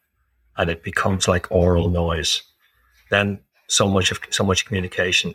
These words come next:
is, is visual in terms of whether it's text messages, emails, or visual images. And again,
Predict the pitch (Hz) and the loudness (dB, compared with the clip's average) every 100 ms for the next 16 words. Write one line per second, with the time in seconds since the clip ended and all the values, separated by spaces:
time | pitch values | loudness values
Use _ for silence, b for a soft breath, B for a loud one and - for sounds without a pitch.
0 | - 90 - - 95 87 95 104 87 85 | -6 -4 -4 -6 -8 -2 -2 -2 -4 -6
1 | - 92 87 - - 80 78 - - 110 | -2 -2 0 -6 -4 -6 -2 0 0 0
2 | - 98 95 92 92 87 - 98 95 92 | 0 0 2 0 -2 -4 -4 -2 0 0
3 | 92 90 - - 82 82 82 98 92 85 | 2 0 -2 0 0 2 2 2 2 2
4 | 98 107 113 110 - B B B B - | 2 2 0 0 -8 B B B B 0
5 | 90 90 90 - _ b b - - 101 | 2 2 -4 -18 _ b b -6 0 2
6 | 98 | 2